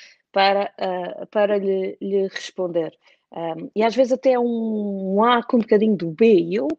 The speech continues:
já pensei, portanto já consigo, eh, reagir, hum, da, da melhor forma. E por isso, eh,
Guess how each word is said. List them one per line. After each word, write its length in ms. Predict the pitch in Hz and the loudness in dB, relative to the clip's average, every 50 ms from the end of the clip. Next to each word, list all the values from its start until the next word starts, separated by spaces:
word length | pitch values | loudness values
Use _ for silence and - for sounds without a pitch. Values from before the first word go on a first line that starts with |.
| _ _ _ _ _ _ | _ _ _ _ _ _
já 200 | 220 202 294 311 | 0 2 2 2
pensei, 520 | 302 - 277 262 - - - 262 240 190 175 | 2 0 -4 -4 -4 -2 0 0 0 0 -2
portanto 300 | - - - 247 247 - | -6 -10 -12 -10 -6 -4
já 140 | 277 269 | -4 -4
consigo, 460 | 262 - 247 220 - - 262 247 233 - - - - - - - _ _ - | -4 -6 -12 -12 -8 -6 -6 -6 -6 -10 -16 -20 -20 -20 -20 -20 _ _ -20
eh, 120 | - - - _ - | -20 -20 -14 _ -6
reagir, 800 | - 254 254 247 240 226 214 175 196 208 214 214 214 202 214 208 _ _ _ _ _ _ - - | 0 2 4 4 4 4 2 0 -2 -2 -2 -2 -2 -4 -6 -10 _ _ _ _ _ _ -10 -8
hum, 1200 | 190 190 190 185 185 185 185 180 180 180 175 175 175 170 170 170 165 160 165 165 170 - - - - - - | -6 -4 -4 -4 -6 -8 -8 -8 -8 -8 -8 -6 -6 -6 -6 -6 -6 -6 -8 -8 -10 -10 -12 -14 -14 -10 -8
da, 440 | 196 185 170 196 196 190 190 185 - - - | -4 0 4 6 6 6 6 4 4 0 -4
da 260 | 185 175 190 208 208 | -2 2 2 4 4
melhor 380 | 208 208 208 208 208 202 190 185 | 4 2 2 4 4 4 4 2
forma. 540 | - - - 170 160 151 151 147 151 - - | 0 -2 -2 -2 -2 -4 -6 -12 -16 -14 -12
E 80 | - 196 | -12 -10
por 180 | - - 202 220 | -6 -4 -2 -2
isso, 380 | 233 208 - - - - - - | -2 -4 -6 -8 -10 -10 -8 -4
eh, 160 | 214 202 - | -4 -4 -4